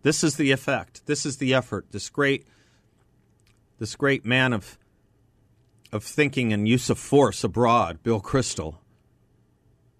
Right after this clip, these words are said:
is now blaming Ron DeSantis for not speaking out more forcefully because he's afraid. I'll tell you, there's a man who is not afraid in American politics.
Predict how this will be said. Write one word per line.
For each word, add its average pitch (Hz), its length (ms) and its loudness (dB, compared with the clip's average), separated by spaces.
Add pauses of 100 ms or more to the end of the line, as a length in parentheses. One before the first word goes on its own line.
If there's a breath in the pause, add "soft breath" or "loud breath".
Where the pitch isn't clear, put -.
(840)
is - 140 -12
now 123 160 4
blaming 110 380 0
Ron 107 240 0
DeSantis 104 600 -2
for 104 120 -4
not 98 200 -2
speaking 95 480 -8
out 98 360 -4
more 101 180 -4
forcefully 90 800 -10 (1300)
because 95 320 -8
he's 87 160 -10
afraid. 95 360 -4
I'll 90 120 -4
tell 123 160 -2
you, 104 160 2
there's 98 220 -4
a 107 40 -2
man 113 300 0
who 104 100 -4
is 101 140 -6
not 104 180 2
afraid 95 380 -4
in 87 100 -10
American 90 400 -8
politics. 87 720 -4